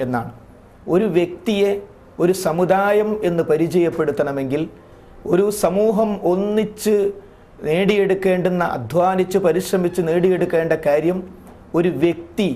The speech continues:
ത്യാഗപരിശ്രമങ്ങളിലൂടെ നേടി എന്നാണ് അതിൻ്റെ അർത്ഥം. അതുകൊണ്ട് തന്നെ ആ ഇബ്രാഹിം നബി അലൈഹിസ്സലാമിൻ്റെ മാർഗം, "വമൻ യർഗബ് അൻ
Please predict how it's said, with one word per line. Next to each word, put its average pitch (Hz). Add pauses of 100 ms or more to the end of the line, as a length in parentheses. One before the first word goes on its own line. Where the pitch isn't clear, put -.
(180)
ത്യാഗപരിശ്രമങ്ങളിലൂടെ 175 (160)
നേടി 165 (180)
എന്നാണ് 147 (380)
അതിൻ്റെ 135
അർത്ഥം. 120 (680)
അതുകൊണ്ട് 226
തന്നെ 185 (560)
ആ - (160)
ഇബ്രാഹിം 190
നബി 180
അലൈഹിസ്സലാമിൻ്റെ 165 (100)
മാർഗം, 156 (680)
"വമൻ 170 (120)
യർഗബ് 170 (540)
അൻ 185